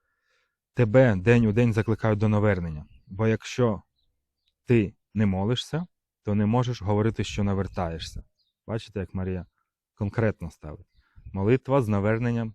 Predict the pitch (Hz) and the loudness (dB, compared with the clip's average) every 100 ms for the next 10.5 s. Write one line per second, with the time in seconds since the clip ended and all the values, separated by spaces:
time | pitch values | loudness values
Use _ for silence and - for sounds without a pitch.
0 | _ - 139 98 80 87 87 87 90 - | _ -8 -6 -6 -8 -8 -6 -6 -8 -14
1 | _ _ - 90 113 87 82 87 113 135 | _ _ -20 -8 -6 -4 -6 -4 0 2
2 | 113 - 107 98 98 113 113 110 - 131 | 0 0 -2 -2 -2 0 2 0 0 2
3 | 123 104 98 107 110 107 101 - - - | 2 0 0 0 0 -2 -4 -8 -20 -20
4 | - _ 107 101 _ _ _ _ - 101 | -20 _ -18 -18 _ _ _ _ -14 -2
5 | 123 127 117 120 113 110 101 113 104 98 | 2 2 2 0 2 0 -2 -4 -4 -4
6 | 120 113 110 113 - 131 - 117 104 104 | -6 -6 -6 -6 -4 -6 -4 -6 -2 -2
7 | 101 104 104 107 107 80 76 _ _ _ | -2 -4 -4 -2 -4 -8 -16 _ _ _
8 | _ _ _ _ _ _ _ 101 98 95 | _ _ _ _ _ _ _ -16 -14 -16
9 | - 104 101 107 107 107 90 127 139 123 | -12 -6 0 2 2 -2 -4 -2 -2 -2
10 | 107 90 85 73 | -2 -4 -8 -12